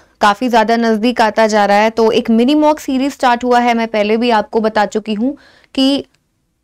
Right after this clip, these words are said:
मिनी मॉक सीरीज एसबीआई पीओ प्रीलिम्स के लिए स्टार्ट किया गया है। आज मिनी मॉक थ्री है, इससे पहले दो सेशंस हो गए हैं।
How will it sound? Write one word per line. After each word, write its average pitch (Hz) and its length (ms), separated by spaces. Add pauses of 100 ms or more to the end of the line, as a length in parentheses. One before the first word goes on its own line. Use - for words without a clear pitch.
(160)
मिनी 240 160
मॉक 277 220
सीरीज 262 520
एसबीआई 269 480
पीओ 311 260
प्रीलिम्स 269 600
के 262 140
लिए 254 380 (580)
स्टार्ट 220 420
किया 226 220
गया 214 160
है। 220 340
आज 220 200
मिनी 233 240
मॉक 247 300
थ्री 240 200
है, 247 140
इससे 240 220
पहले 254 260
दो 240 260
सेशंस 233 420
हो 214 100
गए 202 160
हैं। 247 200